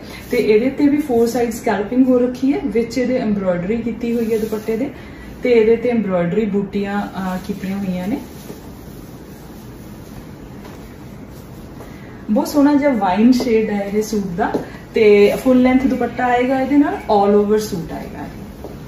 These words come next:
ਸੀਕੁਐਂਸ ਵਰਕ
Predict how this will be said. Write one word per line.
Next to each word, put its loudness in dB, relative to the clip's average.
ਸੀਕੁਐਂਸ 0
ਵਰਕ 2